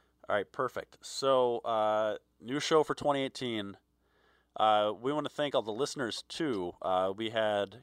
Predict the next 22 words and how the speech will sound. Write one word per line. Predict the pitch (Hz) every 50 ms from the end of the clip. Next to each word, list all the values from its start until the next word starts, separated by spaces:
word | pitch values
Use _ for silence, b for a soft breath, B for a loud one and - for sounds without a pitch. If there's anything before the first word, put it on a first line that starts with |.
| _ -
quite | - - 127 127 131 127
a | 123 113
few | - - - - 127 123 120
more. | 113 113 110 110 107 104 95
I |
think | 101 113 -
we | 123 113
had, | 113 113 107
like, | 107 98 - -
two | - 135 127
thousand | - 127 120 113 113 110
more | 104 101 104 104 101
downloads | 98 104 101 104 101 95 98 95 92 90 - - - - _ _ _ _
in | - 98 92
twenty | - - 113 107 104
seventeen | 92 - 113 104 107 98 - 104 95 92
than | 87
we | 85 85
did | 87 87 80
in | 82 78
twenty | - - 87 85
sixteen. | 76 - 78 - - - - 64 -